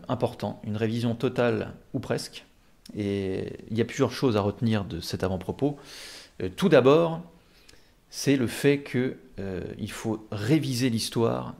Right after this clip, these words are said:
sinon l'histoire va disparaître, la véritable histoire va disparaître, et nous, nous disparaîtrons. C'est-à-dire qu'on ne peut pas laisser l'histoire à ceux qui veulent nous détruire. Nous devons nous ren-, nous emparer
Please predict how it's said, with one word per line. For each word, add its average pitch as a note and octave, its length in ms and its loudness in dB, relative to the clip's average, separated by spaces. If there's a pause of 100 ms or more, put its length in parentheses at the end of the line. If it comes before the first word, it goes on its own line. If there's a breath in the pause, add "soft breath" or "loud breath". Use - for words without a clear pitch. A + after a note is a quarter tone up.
sinon G#2+ 480 -2 (720)
l'histoire G#2+ 420 -2
va G2 120 -2
disparaître, F2+ 500 -4
la F2+ 80 -6
véritable G2+ 400 -2
histoire G2 240 -6
va F2 80 -6
disparaître, G2 500 -6
et A#2 80 4
nous, E3 220 6
nous D#3 100 2
disparaîtrons. A2+ 600 -2 (580 soft breath)
C'est-à-dire A#2 260 2
qu'on A#2+ 80 -2
ne G#2 60 2
peut A2 100 0
pas D#3 160 2
laisser C#3 260 0
l'histoire C3 640 0 (320 loud breath)
à - 80 -2
ceux C3+ 260 -2
qui - 200 -4
veulent A#2+ 160 4
nous A2 120 4
détruire. A2 440 2
Nous F#2 80 -6
devons G#2 320 0
nous G2 180 -2
ren-, G#2 460 -2
nous A2 200 -2
emparer C#3 460 4